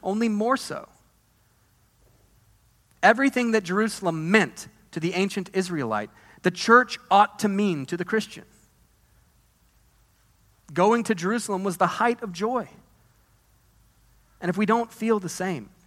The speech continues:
on Sunday mornings, we need, we need to ask ourselves why that is. What did they believe about Jerusalem that we don't believe about the church?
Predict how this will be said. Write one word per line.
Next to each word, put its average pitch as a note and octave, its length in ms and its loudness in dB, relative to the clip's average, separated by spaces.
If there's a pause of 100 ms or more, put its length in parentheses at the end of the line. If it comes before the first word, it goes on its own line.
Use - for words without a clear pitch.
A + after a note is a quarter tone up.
(640)
on C#3 140 -2
Sunday E3+ 260 0
mornings, E3 380 -2
we C#3+ 120 -4
need, F3 200 -4
we E3 80 -6
need G#3 140 -2
to - 140 -8
ask E3+ 260 -4
ourselves C#3+ 420 -10
why C3 280 -6
that D3+ 180 -6
is. - 420 -14 (720)
What F#3+ 360 2
did E3+ 260 2
they F3 220 4
believe D#3+ 480 -2
about C3 380 -2
Jerusalem B2 680 -12 (340)
that B2+ 180 -4
we F3+ 200 -2
don't C#3 420 -8
believe G#2+ 480 -12
about G#2+ 360 -12 (160)
the - 60 -20
church? - 420 -20